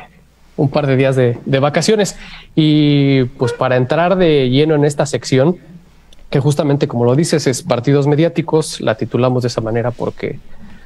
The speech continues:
hay partidos y hay medios de izquierda, de derecha y uno que otro despistado por ahí de centro. Entonces creíamos que era importante identificar y presentar de manera plural, eh, lo que encontramos en los medios de comunicación,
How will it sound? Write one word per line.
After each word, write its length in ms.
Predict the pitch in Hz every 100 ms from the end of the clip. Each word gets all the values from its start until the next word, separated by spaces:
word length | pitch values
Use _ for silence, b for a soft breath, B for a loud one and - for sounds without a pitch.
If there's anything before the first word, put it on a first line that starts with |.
| -
hay 160 | 104 120
partidos 880 | 120 113 - 135 135 120 - - - - - -
y 180 | - 131
hay 200 | 123 135
medios 720 | 139 165 160 151 143 143 139
de 100 | 117
izquierda, 800 | 110 - 143 147 156 139 143 127
de 160 | 123 113
derecha 680 | 113 127 135 - 135 123
y 320 | 120 123 120 -
uno 280 | 123 139 135
que 120 | -
otro 260 | 131 127 117
despistado 580 | 113 - 113 127 123 113
por 140 | 117
ahí 100 | 123
de 100 | 143
centro. 360 | 147 180 226 - - B B
Entonces 200 | - 208
creíamos 340 | - 208 220 214
que 100 | 226
era 60 |
importante 520 | 220 185 160 208 220 180
identificar 720 | 143 123 123 123 127 165 - -
y 280 | - 123 123
presentar 640 | 120 127 139 127 160 175 170 - - _ _ _
de 100 | 147 127
manera 320 | 127 143 147
plural, 400 | 175 180 180 185 - b b - -
eh, 480 | 123 120 117 - -
lo 140 | 123
que 60 | 143
encontramos 600 | 120 139 127 165 170 151
en 60 |
los 100 | 127
medios 200 | 131 139
de 60 | 123
comunicación, 600 | 113 113 113 110 113